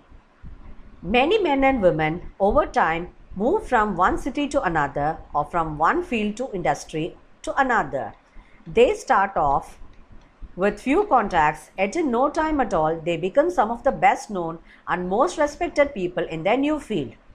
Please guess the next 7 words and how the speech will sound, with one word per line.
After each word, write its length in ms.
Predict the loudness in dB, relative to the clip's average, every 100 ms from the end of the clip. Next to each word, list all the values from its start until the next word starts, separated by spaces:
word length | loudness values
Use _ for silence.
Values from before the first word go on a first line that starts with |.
| _ -20 -20 -6
Why 300 | 2 2 2
does 220 | -2 -4
this 200 | -6 -2
happen? 480 | 0 0 -4 -12 -12 -18 -10
It 160 | -6 -2
is 140 | -4
because 500 | -2 0 2 2 0